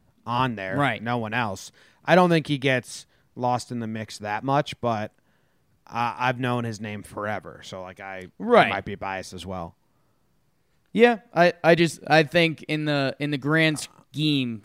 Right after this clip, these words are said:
Speaker 2: for what he does, he gets overlooked. And it's a little bit like Gerrit Cole's performance this year. If you're tuned into baseball, again, only eighteen,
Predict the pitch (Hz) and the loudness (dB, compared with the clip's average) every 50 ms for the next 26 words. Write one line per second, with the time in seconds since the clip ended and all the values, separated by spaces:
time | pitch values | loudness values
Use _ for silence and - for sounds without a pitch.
0 | _ - 131 127 123 123 127 123 123 113 107 123 117 113 113 110 107 - 131 120 | _ -6 -4 -2 0 0 0 0 -2 -4 -4 -2 -2 -2 -4 -4 -6 -6 -4 -2
1 | 123 123 123 - 127 123 123 113 123 120 120 123 120 - - - - - _ - | -2 -2 -2 -2 -2 -2 -2 -2 -2 -2 0 -2 -2 -4 -6 -14 -20 -20 _ 0
2 | - 240 277 262 - 269 247 226 196 185 160 185 180 165 175 170 147 113 151 156 | 2 4 4 4 4 8 10 10 10 10 10 8 8 8 6 4 4 4 4 4
3 | 156 156 143 - 156 151 147 143 127 - 147 139 - - 143 139 139 139 127 - | 4 4 2 0 0 2 2 2 0 0 -2 -2 -2 -2 -4 -4 -4 -4 -4 -4
4 | 139 123 123 139 139 135 131 120 120 139 139 - - 143 143 139 131 127 127 117 | -4 -2 0 0 2 2 2 0 0 -2 -4 -2 -2 -2 -2 -2 -2 -4 -6 -4
5 | 107 131 131 131 120 - - 131 127 127 123 120 - - _ _ _ - 131 127 | -2 0 0 0 0 -2 -2 0 2 2 0 -2 -4 -10 _ _ _ -8 -4 0
6 | 139 131 123 113 110 120 131 127 127 - - 135 143 139 - - 147 143 135 135 | 0 0 0 -2 -4 -6 -6 -6 -6 -4 -2 -2 -2 -2 -2 -4 -2 -2 -2 -4